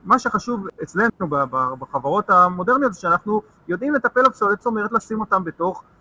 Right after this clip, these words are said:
המטמנות. אבל כשאנחנו שולחים אותם למחזור, ואם למשל אין לנו, אה, מפעלי מחזור בארץ, כמו שלא מזמן זה באמת היה, אה,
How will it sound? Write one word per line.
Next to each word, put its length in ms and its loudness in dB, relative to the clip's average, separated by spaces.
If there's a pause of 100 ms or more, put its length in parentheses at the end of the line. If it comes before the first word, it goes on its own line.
(160)
המטמנות. 640 2
אבל 160 0
כשאנחנו 420 0
שולחים 340 -4
אותם 300 0
למחזור, 540 -6 (460)
ואם 220 -2
למשל 480 4
אין 160 2
לנו, 260 2 (320)
אה, 60 -8
מפעלי 320 0
מחזור 380 -4
בארץ, 360 4
כמו 100 -10 (420)
שלא 420 -4
מזמן 280 -4
זה 120 -8
באמת 240 -10
היה, 200 0 (400)
אה, 60 2